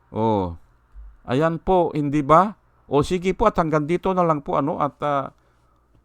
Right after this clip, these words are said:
sa aking pong pagbablog ay pinapanalangin ko na sana yung nakikinig po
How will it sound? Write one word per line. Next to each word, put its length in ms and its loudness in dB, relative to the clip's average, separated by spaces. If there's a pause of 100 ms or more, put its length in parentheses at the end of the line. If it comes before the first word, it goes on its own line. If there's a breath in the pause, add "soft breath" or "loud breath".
(920)
sa 400 2
aking 240 -6 (160)
pong 560 -2 (160)
pagbablog 560 0
ay 160 -2
pinapanalangin 880 0
ko 160 -6
na 160 -2
sana 560 0
yung 480 -2
nakikinig 640 -6
po 160 -2